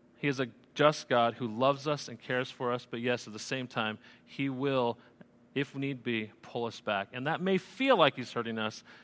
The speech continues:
but that's because he disciplines those he loves. So do you have the right view of what it means to fear God, to have that respect like you would for electricity or you would for gravity? Do you have that kind of respect for God? If you still don't know what that means,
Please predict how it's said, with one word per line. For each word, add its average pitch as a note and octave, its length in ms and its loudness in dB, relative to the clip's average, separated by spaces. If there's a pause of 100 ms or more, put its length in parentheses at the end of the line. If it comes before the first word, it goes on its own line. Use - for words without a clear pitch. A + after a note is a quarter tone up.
(180)
but - 80 -14
that's B2+ 160 2
because B2+ 240 -4
he A#2 80 -4
disciplines G#2+ 520 -6
those G#2 180 -6
he G2+ 80 -8
loves. F2+ 460 -12 (720)
So - 120 0
do D3+ 80 4
you G3 100 8
have G3 200 8
the E3 120 2
right F3 300 8
view E3 400 4
of C#3 140 4
what D#3+ 140 2
it C#3+ 80 -4
means D#3+ 340 0
to - 100 -4
fear C#3+ 280 0
God, A#2 300 0
to C3 60 -6
have F#3+ 280 8
that G#3 120 4
respect F3 640 4
like C#3+ 160 0
you D#3+ 120 -2
would F3+ 140 2
for - 140 0
electricity E3 640 2
or C#3+ 120 6
you C#3 140 0
would E3+ 160 2
for F#3+ 160 -2
gravity? D3 520 6 (240)
Do E3+ 80 0
you F3+ 100 8
have F#3+ 180 8
that F3 140 4
kind F3 160 2
of E3+ 60 0
respect D3+ 440 2
for - 140 -6
God? B2 360 6 (1200)
If C#3 100 -2
you D3+ 80 2
still G#3+ 300 6
don't G3+ 180 8
know F3 140 8
what E3+ 160 8
that D3 180 8
means, C#3 480 0